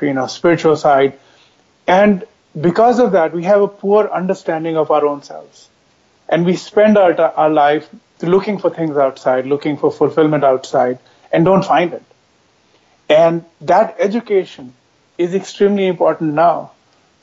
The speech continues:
because everything that we could do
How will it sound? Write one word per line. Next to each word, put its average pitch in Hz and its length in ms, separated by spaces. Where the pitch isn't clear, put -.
because 170 600
everything 208 680
that 160 200
we 175 100
could 160 240
do 170 400